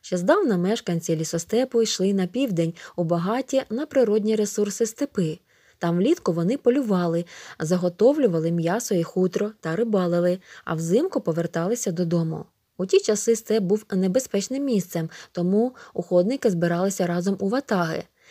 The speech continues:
Ці люди були вільними і нікому не підкорювалися. Вони володіли зброєю, щоб захистити себе в разі небезпеки,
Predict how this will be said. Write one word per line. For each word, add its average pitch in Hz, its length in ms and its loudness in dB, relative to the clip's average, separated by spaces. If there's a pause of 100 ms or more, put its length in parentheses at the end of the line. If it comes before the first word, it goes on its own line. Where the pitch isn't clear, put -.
(120)
Ці 190 200 2
люди 185 440 2
були 277 340 2
вільними 240 480 0
і 226 160 -4
нікому 220 580 0
не 196 120 0
підкорювалися. 170 920 -2 (340)
Вони 175 300 2
володіли 175 680 0
зброєю, 180 760 2 (260)
щоб - 220 -2 (100)
захистити 233 680 2
себе 208 520 2
в 175 120 -4
разі 190 260 0
небезпеки, 196 720 -2